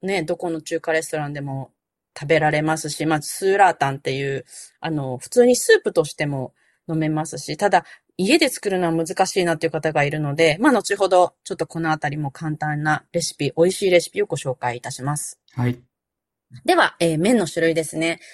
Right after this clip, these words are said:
Speaker 1: 先ほどあの、言いましたけれども、小麦粉とお水だけで作るのは日本で言うとうどんです。
Speaker 2: はい。
Speaker 1: で、まあ、このうどんみたいな麺類がやはりアジア各国でも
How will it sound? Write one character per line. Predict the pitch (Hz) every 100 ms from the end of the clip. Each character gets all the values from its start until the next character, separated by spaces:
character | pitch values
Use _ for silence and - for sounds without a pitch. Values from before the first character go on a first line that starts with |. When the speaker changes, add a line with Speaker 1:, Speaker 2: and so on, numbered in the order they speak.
| -
Speaker 1:
先 | - 214 247
ほ | 277
ど | 262
あ | 254
の、 | 233 226 226 214
言 | 202
い |
ま | 202 202
し |
た | 185
け | 180
れ | 170
ど | 160
も、 | 160 170 151 - _ _ -
小 | 226
麦 | 285 349 349
粉 | 349
と | - 349 302
お | 196
水 | 208 208
だ | 202 202
け | 196
で | 240 247
作 | - 196
る | 185
の | 175 175
は | 214
日 | 185
本 | 220 208
で | 170
言 | 147 139
う |
と | 135 123 -
う | 165
ど | 160 165
ん | 151
で | 151
す。 | - - _ _
Speaker 2:
は | -
い。 | 120
Speaker 1:
で、 | 302
ま | 302
あ、 |
こ | - -
の | 196 190
う | - -
ど | 190
ん | 185
み | 180
た | 180 170
い |
な | 165 156 - -
麺 | 175 185 180
類 | 165 151 151
が | 214 226
や | 147
は | 139
り | 165 -
ア | 214
ジ | 180 160
ア |
各 | - 202 - 170
国 | 165
で | 151
も | 143